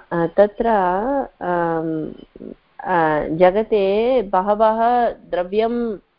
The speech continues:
आ, सन्ति, इत्युक्ते नवद्रव्यं सन्ति, आ, अपि च बहवः गुणाः सन्ति।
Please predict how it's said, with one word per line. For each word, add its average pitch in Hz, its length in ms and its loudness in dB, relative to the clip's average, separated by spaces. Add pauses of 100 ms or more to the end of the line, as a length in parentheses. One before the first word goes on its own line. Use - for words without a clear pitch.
(800)
आ, 165 800 0
सन्ति, 180 680 -4
इत्युक्ते 190 480 0
नवद्रव्यं 180 1300 0
सन्ति, 165 760 -6 (680)
आ, 170 460 2
अपि 208 420 0
च 214 120 -6 (200)
बहवः 226 920 0
गुणाः 190 680 -2
सन्ति। 175 680 -6